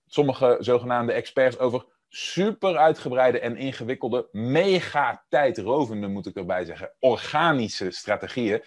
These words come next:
Hè, dingen waarbij ze Facebookgroepen gaan bouwen en organisch gaan posten en hun Instagram-following uitbouwen. En dat is allemaal onder de noemer van: "Dat is gratis en organisch." Maar de realiteit is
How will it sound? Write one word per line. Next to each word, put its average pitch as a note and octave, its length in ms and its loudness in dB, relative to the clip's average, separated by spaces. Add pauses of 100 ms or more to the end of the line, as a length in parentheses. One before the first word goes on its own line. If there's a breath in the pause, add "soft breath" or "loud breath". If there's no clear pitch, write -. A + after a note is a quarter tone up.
(180 loud breath)
Hè, A#2+ 180 2
dingen A2 200 2
waarbij G2 300 2
ze F2+ 180 -6 (120 soft breath)
Facebookgroepen A2 800 -2
gaan G#2+ 240 -4
bouwen G2 340 4
en F#2 120 -8
organisch G#2 460 -4
gaan F#2 200 -6
posten G#2 340 0
en F#2 120 -10
hun F2+ 260 -6 (200 soft breath)
Instagram-following G#2 1300 2
uitbouwen. G2 640 0 (240 soft breath)
En B2+ 120 -6
dat D3 120 4
is D3+ 200 -8
allemaal F#3 320 4
onder D3+ 280 -4
de C3+ 80 0
noemer D3+ 260 0
van: C3 180 0
"Dat B2+ 160 0
is A2+ 200 -8
gratis D#3 540 -2
en C3 140 -6
organisch." A2+ 540 -2
Maar A2 100 -4
de B2 80 2
realiteit C#3+ 540 2
is D#3+ 300 -4